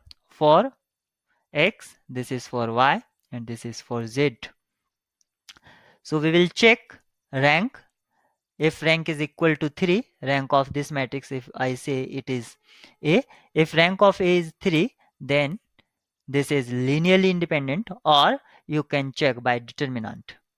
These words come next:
Determinant of A is not equal to zero, then it is linearly independent. If determinant is zero, then linearly dependent. So you can proceed anyhow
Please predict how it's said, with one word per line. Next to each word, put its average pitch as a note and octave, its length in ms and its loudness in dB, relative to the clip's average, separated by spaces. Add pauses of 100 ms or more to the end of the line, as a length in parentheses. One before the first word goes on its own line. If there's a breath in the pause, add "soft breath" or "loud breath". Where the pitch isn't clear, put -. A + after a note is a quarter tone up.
(420 soft breath)
Determinant F3+ 640 0
of D3+ 320 2 (140)
A F3+ 280 2 (2000)
is E3+ 360 -2 (100)
not E3 260 -2
equal E3 320 0
to D#3 100 -2
zero, E3+ 360 0 (120)
then D3 360 0 (520)
it C3+ 200 -10
is C3 240 -4 (340 soft breath)
linearly F3 600 2
independent. E3+ 640 -2 (340 loud breath)
If D#3+ 240 -2
determinant D3+ 540 -2
is B2+ 140 -4
zero, D#3+ 340 0
then C#3 340 -2 (340 soft breath)
linearly D#3+ 540 2
dependent. A2+ 420 -6 (300 loud breath)
So - 200 2
you G3 160 6
can E3 200 0
proceed D3+ 480 0
anyhow D3 520 0